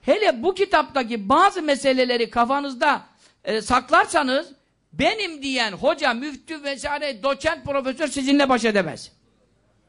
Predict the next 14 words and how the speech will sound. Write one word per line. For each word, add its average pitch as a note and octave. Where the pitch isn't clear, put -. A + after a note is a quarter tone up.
Adama C4+
bir G#4
giriş E4
yaparsın, C4+
adam C4+
nereden D4
çıkacağını G#3+
fark F#3
edemez D3
yani. -
Çok F4
ilimler D#4
var A#3+
burada. C4